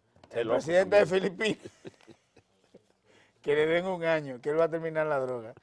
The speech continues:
Speaker 2: Lleva siete mil muertos.
Speaker 1: Ese, ese loco peligroso, loco y peligroso.
Speaker 2: Sí,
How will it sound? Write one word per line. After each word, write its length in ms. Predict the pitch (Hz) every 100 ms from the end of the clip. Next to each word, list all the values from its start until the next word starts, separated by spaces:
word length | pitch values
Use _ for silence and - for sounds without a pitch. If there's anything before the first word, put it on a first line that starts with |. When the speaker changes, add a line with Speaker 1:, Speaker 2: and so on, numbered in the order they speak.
| _ _ _ _ -
Speaker 2:
Lleva 320 | 110 180 214 208
siete 500 | - 202 196 196 175
mil 300 | 185 220 196
muertos. 800 | 170 160 156 120 - 110 - _ _ _ _
Speaker 1:
Ese, 360 | 101 95 101 -
ese 280 | 101 - 98
loco 240 | 101 98
peligroso, 480 | 92 107 107 101 104 -
loco 260 | 131 143
y 20 | 151
peligroso. 540 | 147 131 104 90 -
Speaker 2:
Sí, 540 | - - 107 101 95